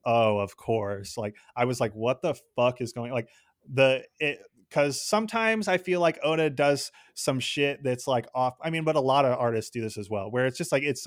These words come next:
it seems off-putting or non-character driven, but then there's some sort of background motive that you learn about later, uh, that makes it make sense. That's sorta what I thought was happening at first, and then I was like,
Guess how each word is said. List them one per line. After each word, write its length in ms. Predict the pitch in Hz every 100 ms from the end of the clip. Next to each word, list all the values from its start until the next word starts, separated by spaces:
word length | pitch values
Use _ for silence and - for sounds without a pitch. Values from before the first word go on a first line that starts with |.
| -
it 80 | 135
seems 340 | - 151 139 -
off-putting 560 | 123 123 - 135 135 135
or 120 | 117
non-character 840 | 113 113 120 117 120 117 113 127
driven, 500 | 117 123 120 131 131 127 - -
but 120 | 131
then 120 | 127
there's 200 | 127 117
some 180 | 123 120
sort 240 | - 123
of 120 | 113 107 _ _ -
background 680 | 120 110 - 120 117 117 107
motive 500 | 107 110 113 113 113
that 120 | 120
you 160 | 120 113
learn 200 | 117 117
about 300 | 113 110 120
later, 500 | 110 110 113 113 113 - _ _ -
uh, 240 | 117 110
that 100 | 120
makes 220 | 120 113
it 60 | 127
make 120 | 113
sense. 300 | - 117 110 - _
That's 240 | 131 123 -
sorta 280 | - 117 120
what 120 | 120
I 80 | 120
thought 220 | 117 123
was 120 | 123 123
happening 320 | 120 120 120
at 100 | 117
first, 320 | 127 117 -
and 140 | 117
then 80 | 117
I 100 | 113
was 140 | 110 107
like, 160 | 107